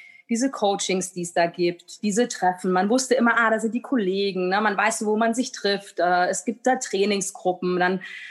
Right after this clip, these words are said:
also es passiert halt wahnsinnig viel. Und hier ist das irgendwie nicht, obwohl es total viele und auch sehr, sehr gute SchauspielerInnen gibt. Und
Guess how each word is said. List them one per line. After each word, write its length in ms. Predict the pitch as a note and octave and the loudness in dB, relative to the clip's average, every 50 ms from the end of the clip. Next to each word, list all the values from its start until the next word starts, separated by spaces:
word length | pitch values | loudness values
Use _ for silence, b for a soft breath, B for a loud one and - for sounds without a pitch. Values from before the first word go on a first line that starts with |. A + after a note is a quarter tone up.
| B B | B B
also 180 | F#3+ G3 G#3 | -6 -4 -4
es 160 | G#3 - - | -4 -4 -6
passiert 480 | - G#3+ G#3 - - C4 C#4+ D#4+ D#4+ - | -8 -8 -8 -6 -2 0 0 0 0 0
halt 160 | A#3 G3+ F3+ F#3+ | 0 0 0 2
wahnsinnig 480 | G3 G#3 G#3+ A3 G3+ G3+ G3 F3+ - - | 0 2 2 0 0 -2 -4 -4 -6 -6
viel. 440 | - A#3+ A#3 C4+ D4 D#4+ F4 F4 F4 - _ _ _ _ _ _ _ _ _ _ _ _ - - | -2 0 2 4 4 4 2 2 0 -4 _ _ _ _ _ _ _ _ _ _ _ _ -4 2
Und 180 | G#3 G#3+ G3 | 2 2 2
hier 200 | F3 - B3 A#3 | 4 4 4 4
ist 140 | - - - | 4 4 2
das 160 | A3+ G3 - | 0 0 2
irgendwie 300 | - F#3+ F3 F3+ E3+ F3 | 0 2 2 2 2 2
nicht, 340 | D#3+ D#3 D3+ E3+ - - - | 0 0 -2 -4 -6 -4 -2
obwohl 340 | F#3+ E3 D#3 G3 A3+ B3+ C4 | -2 2 4 6 6 6 6
es 240 | C4 C4+ C4 - - | 6 4 2 0 -2
total 480 | - - - - - - F#3+ G#3+ B3+ | -4 -4 -4 -2 0 2 4 4 4
viele 520 | C4 - - A#3 A#3+ B3+ C#4 C#4+ C#4 B3 - | 2 0 0 2 4 6 6 6 4 4 2
und 100 | F#3+ F3+ | 2 0
auch 100 | F#3 F3 | 0 0
sehr, 300 | E3+ E3+ F#3 B3+ C4 A#3 | 2 0 2 4 4 4
sehr 320 | G#3 G3 G#3+ A#3 B3 A#3 | 4 2 2 2 2 2
gute 580 | F#3 E3 G3+ A3+ B3+ - - B3 A#3+ A#3 A#3 A3+ B B B B B B B - | 0 0 2 2 2 4 4 2 2 2 0 -2 B B B B B B B -10
SchauspielerInnen 800 | - - G3 G3 F3+ - - F3 E3 E3 E3 D#3+ E3 E3 D#3+ D3+ | 0 2 2 2 2 2 -2 0 2 2 2 2 2 2 4 4
gibt. 320 | D#3 D3+ - - - - _ _ b b b b b b _ _ | 2 0 -2 -6 -20 -20 _ _ b b b b b b _ _
Und 600 | - G#3 G3+ G3+ G#3 G#3 G#3 G#3 G#3 G#3 G3+ G3 | 2 4 4 6 4 4 4 4 4 2 2 0